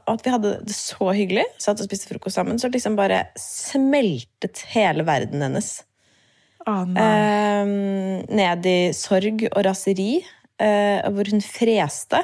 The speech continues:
Speaker 1: og gikk opp til sin far og gråt.
Speaker 2: Ja.
Speaker 1: Ja, så der er vi da. Eh, vi har
Speaker 2: Ja.
Speaker 1: tenkt sånn, «Å, det er så fint vær ute, det har vært deilig med en morgentur», og Jon skal på en måte også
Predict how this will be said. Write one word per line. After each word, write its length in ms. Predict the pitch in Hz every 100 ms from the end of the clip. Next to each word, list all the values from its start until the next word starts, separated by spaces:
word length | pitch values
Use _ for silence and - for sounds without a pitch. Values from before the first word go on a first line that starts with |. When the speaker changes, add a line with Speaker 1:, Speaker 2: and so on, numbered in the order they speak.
| - _ _ _ _ -
Speaker 1:
og 640 | - 220 214 214 202 196 190
gikk 300 | 196 185 -
opp 140 | 175 -
til 100 | 170
sin 140 | 175
far 200 | 170 160
og 80 | 156
gråt. 440 | 156 120 - - - _ _ _ _ _ _ _ _ _ _ -
Speaker 2:
Ja. 240 | 269 143 - - - _ _ _ _ _ _ _ _ _ _ _
Speaker 1:
Ja, 180 | 185 - - _ _
så 260 | - 254 226 208
der 160 | 226
er 80 | 247
vi 160 | 202 180
da. 160 | 175 151 - _ -
Eh, 100 | 233
vi 100 | 240
har 80 | 240
Speaker 2:
Ja. 60 |
Speaker 1:
tenkt 120 | 233
sånn, 120 | 214 202
«Å, 100 | 262
det 120 | 247
er 40 | 240
så 40 |
fint 140 | 233
vær 140 | 208 196
ute, 80 | 196
det 120 | 214
har 80 | 202
vært 60 |
deilig 240 | 208 190 190
med 100 | 190
en 40 |
morgentur», 680 | 202 202 196 - 220 220 220
og 420 | - 202 196 196 196 202
Jon 440 | - - 185 185
skal 180 | 190 185
på 100 | 190
en 60 | 175
måte 280 | 170 165 -
også 540 | 180 - 180 170 -